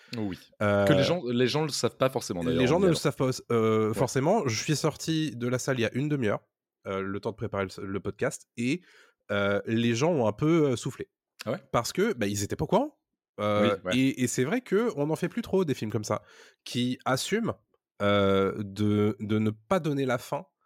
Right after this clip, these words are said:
Speaker 2: de tout
Speaker 1: Hmm.
Speaker 2: ce qu'ils mettent en place. Et c'est
Speaker 1: C'est bien, c'est
Speaker 2: probablement
Speaker 1: bien.
Speaker 2: un des trucs qui va être reproché au film, j'en suis assez certain.
Speaker 1: Hmm.
Speaker 2: Euh,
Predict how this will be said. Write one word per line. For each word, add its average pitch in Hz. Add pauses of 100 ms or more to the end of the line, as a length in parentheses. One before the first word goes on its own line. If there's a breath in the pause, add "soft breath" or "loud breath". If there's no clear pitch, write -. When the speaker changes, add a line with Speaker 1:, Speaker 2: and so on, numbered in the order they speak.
(420)
Speaker 2:
de 107
tout 98
Speaker 1:
Hmm. 160
Speaker 2:
ce -
qu'ils 131
mettent 120
en 113
place. - (280 loud breath)
Et 110
c'est 151
Speaker 1:
C'est -
bien, -
c'est 123
Speaker 2:
probablement 214
Speaker 1:
bien. 226
Speaker 2:
un -
des 147
trucs 190
qui -
va 120
être -
reproché 120
au 101
film, 190
j'en 110
suis -
assez 92
certain. 95 (640 loud breath)
Speaker 1:
Hmm. 90
Speaker 2:
Euh, 92